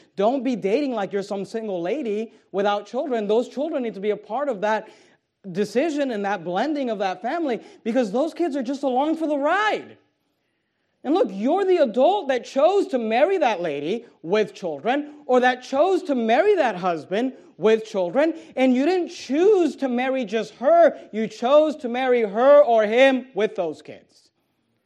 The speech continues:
And you chose to marry those kids. So don't make them feel like there's some sort of a second-class citizen, or, you know, like they're not, you know, because here's the thing,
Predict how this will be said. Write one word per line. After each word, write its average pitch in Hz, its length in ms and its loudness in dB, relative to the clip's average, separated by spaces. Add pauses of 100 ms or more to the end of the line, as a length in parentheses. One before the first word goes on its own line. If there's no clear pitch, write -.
(360)
And 185 160 -6
you 233 160 0
chose 247 340 2
to 214 100 -8
marry 185 340 -2
those 123 320 -10
kids. - 480 -20 (420)
So 226 140 -4
don't 247 380 0
make 240 260 -2
them 233 160 -6
feel 226 340 -2
like 180 220 -2
there's 165 180 -8
some 214 240 -6
sort 214 220 -6
of 165 80 -6
a 151 80 -8
second-class 190 800 -8
citizen, 151 560 -10 (480)
or, 165 160 -8
you 170 140 -6
know, 165 160 -6
like 160 180 -8
they're 151 140 -8
not, 175 520 -6
you 180 80 -6
know, 165 220 -6 (160)
because 220 240 2
here's 294 140 0
the 277 100 0
thing, 247 320 0